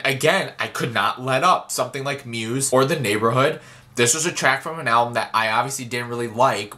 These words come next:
but the song itself was just too damn good to not like. And at number one, it's obvious who it is, but what song? I could've picked a lot of Kendrick Lamar songs,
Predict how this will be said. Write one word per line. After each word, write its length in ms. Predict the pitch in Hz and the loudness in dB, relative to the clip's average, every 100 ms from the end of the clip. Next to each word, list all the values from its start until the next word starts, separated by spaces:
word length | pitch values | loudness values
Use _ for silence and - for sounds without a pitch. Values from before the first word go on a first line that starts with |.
| - | -4
but 220 | 120 117 - | -2 0 0
the 80 | |
song 360 | 117 - 123 131 | 0 4 4 4
itself 360 | 123 - 147 110 | -2 2 2 0
was 100 | 107 | -6
just 260 | 104 - | -6 -6
too 160 | - 117 | -4 0
damn 360 | 127 123 113 | 2 0 -2
good 420 | 95 123 107 87 - - - | -2 0 0 -2 -12 -20 -10
to 160 | - 104 | -8 0
not 300 | 107 98 - | 2 2 -2
like. 420 | - 113 - - - | -10 -10 -14 -6 0
And 100 | 196 | 0
at 120 | 208 | 2
number 200 | 196 180 | 0 0
one, 460 | 120 110 110 107 - - - - - - - - - 156 | -2 0 0 0 -10 -20 -20 -20 -20 -20 -20 -20 -10 -6
it's 140 | 156 - | -2 2
obvious 580 | 160 160 151 151 143 - | 4 4 2 -2 -2 -2
who 280 | 127 135 | 2 4
it 80 | 113 | 4
is, 540 | 123 143 107 107 - - - - - | 4 4 2 0 -4 -10 -12 -10 -2
but 100 | 120 | 2
what 220 | 107 101 | 4 2
song? 500 | - - 110 92 87 - - - - - - - | 2 0 0 -2 -4 -10 -20 -20 -20 -20 -18 2
I 60 | - | 4
could've 160 | 240 | 6
picked 160 | 269 262 | 4 2
a 40 | |
lot 280 | 190 135 147 | 2 4 2
of 100 | 139 | 2
Kendrick 260 | - 120 117 | -6 -8 -8
Lamar 320 | 110 98 90 | -4 -2 -2
songs, 600 | - 92 87 87 87 | -2 -2 -2 -4 -10